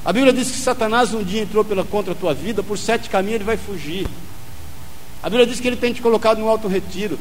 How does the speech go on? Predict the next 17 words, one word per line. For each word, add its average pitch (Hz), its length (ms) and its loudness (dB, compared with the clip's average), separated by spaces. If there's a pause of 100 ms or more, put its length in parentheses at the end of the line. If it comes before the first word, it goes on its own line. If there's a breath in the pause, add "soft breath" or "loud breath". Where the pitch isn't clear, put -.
(120 loud breath)
A 202 80 2
palavra 247 300 6
de 214 100 -2
Deus 254 160 6
diz 254 180 0
que 254 140 0 (320)
toda 277 680 8
arma 247 500 2
forjada 220 840 2
contra 220 380 -2
a - 20 0
tua 214 340 2
vida 262 500 2 (280 loud breath)
perece 247 640 6 (100)
e 320 80 4
não 320 180 6
prospera. 294 760 2